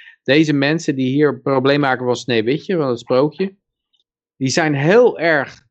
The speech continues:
overtreden ze de consentregels via hun enorme overheidsbemoeienis die ze voorstaan. Zeg. En dan gaan ze heel erg problematisch doen en virtue signalen en, en laten zien van, kijk eens,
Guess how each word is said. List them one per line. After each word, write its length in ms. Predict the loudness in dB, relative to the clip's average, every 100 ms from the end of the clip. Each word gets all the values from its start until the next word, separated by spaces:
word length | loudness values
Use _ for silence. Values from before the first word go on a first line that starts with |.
| _
overtreden 640 | -2 0 0 -2 -2 0 -2
ze 140 | -4
de 180 | -4 -6
consentregels 1120 | -4 -4 -2 -2 -2 -2 0 0 -2 -6 -8 -14
via 320 | -4 -2 0
hun 360 | -2 -2 -4 -8
enorme 640 | -4 0 2 2 2 0 0
overheidsbemoeienis 1080 | -2 0 0 -2 -2 -2 0 0 0 -2
die 140 | -4 -4
ze 120 | -4
voorstaan. 580 | -2 -2 -2 -6 -6 -6
Zeg. 140 | -8 -10 _ _ -20 -6
En 160 | -2 0
dan 100 | 0
gaan 240 | 0 0
ze 80 | -2
heel 320 | -2 -2 0
erg 240 | -4 -4 _
problematisch 720 | -2 0 0 0 -2 -4 -2
doen 160 | 0 0
en 220 | -2 0
virtue 360 | 0 2 -2
signalen 520 | -2 -2 -2 -2 -2 -2
en, 200 | -2 -2
en 380 | -2 -2 -6 -4
laten 320 | -2 -2 -4
zien 140 | -4
van, 140 | -4 -4
kijk 320 | -2 0 0
eens, 360 | -4 -6 -16